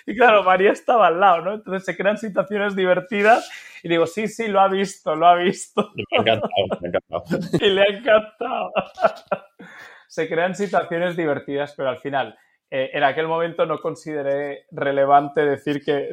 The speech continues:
Speaker 1: "Bueno, mi mujer está sentada aquí al lado". <laughs> Right here, pero, pero bueno, en fin.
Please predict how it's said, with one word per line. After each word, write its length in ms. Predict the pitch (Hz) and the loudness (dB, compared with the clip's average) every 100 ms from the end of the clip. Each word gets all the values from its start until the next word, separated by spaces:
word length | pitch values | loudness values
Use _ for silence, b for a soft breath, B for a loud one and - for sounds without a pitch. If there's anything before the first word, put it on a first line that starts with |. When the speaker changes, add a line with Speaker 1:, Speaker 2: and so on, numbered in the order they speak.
| 165 | -10
Speaker 1:
"Bueno, 320 | 160 170 180 | 2 2 2
mi 140 | 175 | -4
mujer 320 | 175 170 - 196 | -6 -6 0 0
está 240 | - 214 | 2 0
sentada 520 | - 190 175 202 185 | 0 -4 0 2 4
aquí 180 | 175 175 | 4 2
al 180 | 175 175 | 0 4
lado". 380 | 185 170 220 285 - _ _ | 4 4 0 -4 -8 _ _
<laughs> 640 | 240 208 - - - _ _ - 185 B B B - | -6 -4 -6 -10 -10 _ _ -18 -18 B B B 0
Right 280 | 151 165 165 | 2 2 0
here, 320 | - 160 156 165 _ | 0 2 2 -2 _
pero, 500 | - 135 123 117 - _ | -4 0 0 -2 -8 _
pero 280 | 143 123 113 | -6 -4 -4
bueno, 240 | 110 107 | -6 -8
en 80 | 107 | -12
fin. 280 | - 113 | -12 -14